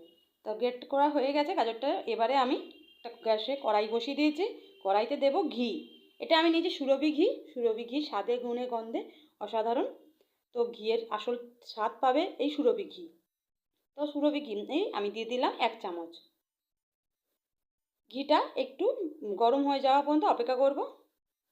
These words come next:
একটু গলে যাবে। তো ঘিটা গরম হয়ে গেলে আমি ওতে দিয়ে দেবো এ দুটো এলাচ আর দুটো, একটা তেজপাতা। দুটো এলাচ আর তেজপাতা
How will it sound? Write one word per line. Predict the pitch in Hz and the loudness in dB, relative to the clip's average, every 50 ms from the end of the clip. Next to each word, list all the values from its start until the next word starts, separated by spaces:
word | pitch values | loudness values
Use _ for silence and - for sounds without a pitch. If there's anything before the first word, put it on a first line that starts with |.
| _ _ _ _ _ | _ _ _ _ _
একটু | 226 - - 233 | -16 -14 -8 -2
গলে | - 240 233 233 233 | 2 2 4 4 6
যাবে। | 233 226 226 269 392 - - - - _ _ _ _ _ _ _ _ _ _ _ _ _ _ _ _ _ _ _ _ _ _ _ _ _ _ _ _ _ | 4 4 4 4 0 -2 -4 -12 -18 _ _ _ _ _ _ _ _ _ _ _ _ _ _ _ _ _ _ _ _ _ _ _ _ _ _ _ _ _
তো | - 233 | -16 -14
ঘিটা | 226 226 254 254 277 277 | -12 -10 -4 -2 -2 0
গরম | 247 226 220 220 254 277 285 | 4 6 6 6 6 4 4
হয়ে | 285 302 294 302 | 4 4 4 4
গেলে | 294 294 285 285 392 571 - - - - _ _ _ _ _ _ _ _ - | 4 4 2 2 2 0 -2 -6 -14 -20 _ _ _ _ _ _ _ _ -8
আমি | 202 202 190 254 - - - - | -6 -4 -2 -2 -2 -4 -6 -10
ওতে | 220 220 - 233 | -10 -8 -8 -8
দিয়ে | 233 226 220 214 208 | -6 -2 -2 -2 0
দেবো | 214 208 202 220 302 - - - - _ _ _ _ _ _ _ _ _ _ _ | 0 0 0 0 -2 -2 -4 -8 -20 _ _ _ _ _ _ _ _ _ _ _
এ | - 220 - - | -2 -2 -2 -2
দুটো | 233 226 226 214 | -4 -4 -2 -2
এলাচ | 202 196 196 190 202 240 466 508 - - _ _ _ _ _ _ _ _ _ _ _ _ _ _ _ _ _ _ _ _ _ _ _ _ _ _ _ _ _ _ - | 0 0 0 2 2 2 2 0 -4 -12 _ _ _ _ _ _ _ _ _ _ _ _ _ _ _ _ _ _ _ _ _ _ _ _ _ _ _ _ _ _ -2
আর | 214 262 403 539 - - - _ _ | 0 0 0 0 -2 -12 -20 _ _
দুটো, | - 208 226 254 | -14 -10 -8 -4
একটা | 220 220 226 220 226 285 330 | -2 0 -2 0 0 -2 -2
তেজপাতা। | 330 285 202 - - - 160 - - 160 - _ _ _ _ _ _ _ _ _ _ _ _ _ _ _ _ _ _ _ _ _ _ _ _ _ _ _ _ - | 0 0 0 0 -2 -6 -8 -8 -10 -14 -18 _ _ _ _ _ _ _ _ _ _ _ _ _ _ _ _ _ _ _ _ _ _ _ _ _ _ _ _ -12
দুটো | 226 233 285 | -8 -2 0
এলাচ | 285 277 233 220 240 254 320 - | 2 4 4 4 4 4 4 4
আর | 277 233 | 0 -2
তেজপাতা | - 226 208 208 - - 233 233 - 349 | 0 -2 -2 -2 -4 -6 -6 -4 -4 -4